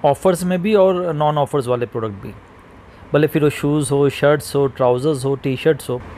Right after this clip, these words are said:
आप देखिए पूरा खाली नज़र आ रहा है ये, Customers तो ना के बराबर ही नज़र आ रहे हैं अगर आप देखेंगे तो।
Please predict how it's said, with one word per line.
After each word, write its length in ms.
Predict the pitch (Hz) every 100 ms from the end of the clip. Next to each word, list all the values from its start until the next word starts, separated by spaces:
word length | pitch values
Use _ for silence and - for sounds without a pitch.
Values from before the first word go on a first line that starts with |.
| -
आप 100 | 123
देखिए 320 | 127 156 - 220
पूरा 180 | 226
खाली 300 | 147 - 151
नज़र 280 | 147 120 123
आ 80 | 113
रहा 100 | 110
है 160 | 110 117
ये, 100 | 110 - - - - - - - -
Customers 540 | 151 - 202 208 208
तो 80 | 226
ना 220 | 180 151
के 160 | 156 208
बराबर 340 | 170 170 180
ही 60 | 202
नज़र 300 | 165 151 156
आ 100 | 135
रहे 120 | 147
हैं 80 | 139
अगर 80 | 143
आप 80 | 127
देखेंगे 420 | 131 - 135 127
तो। 180 | 131